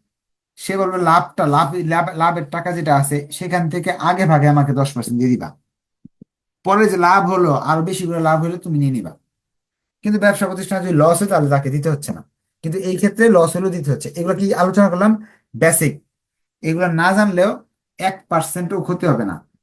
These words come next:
পরীক্ষায় আপনি দশে দশই পাবেন। আমি কিছু টেকনিক আপনাকে দেখাই দিব। তাহলে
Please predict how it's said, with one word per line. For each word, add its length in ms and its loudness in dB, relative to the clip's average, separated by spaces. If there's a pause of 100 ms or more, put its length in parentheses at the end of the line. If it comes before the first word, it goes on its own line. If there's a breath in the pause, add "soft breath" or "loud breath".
(1200)
পরীক্ষায় 360 0
আপনি 180 2
দশে 240 0
দশই 220 2
পাবেন। 200 -4 (180)
আমি 140 2 (180)
কিছু 220 -6
টেকনিক 300 0
আপনাকে 260 -6
দেখাই 240 -4
দিব। 100 -12 (1300)
তাহলে 140 -2